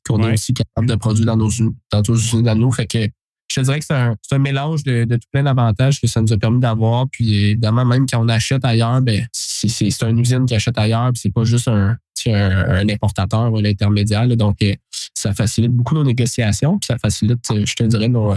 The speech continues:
Speaker 1: nos termes aussi.
Speaker 2: Donc, c'est un avantage concurrentiel. Vous, votre clientèle est,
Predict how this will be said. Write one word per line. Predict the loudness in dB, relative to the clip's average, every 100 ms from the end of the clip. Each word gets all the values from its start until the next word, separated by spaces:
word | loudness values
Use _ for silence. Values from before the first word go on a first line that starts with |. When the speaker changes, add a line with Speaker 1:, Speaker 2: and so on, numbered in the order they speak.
| 0
Speaker 1:
nos | 0 0
termes | -2 0
aussi. | -2 -2 -6 -2
Speaker 2:
Donc, | -2 0
c'est | -2 0
un | 0
avantage | 0 0 0 -4
concurrentiel. | -2 -2 0 0 0 0 2
Vous, | 2
votre | 0 -2
clientèle | -2 0 0 0 0 0 -2 0
est, | 2 4 2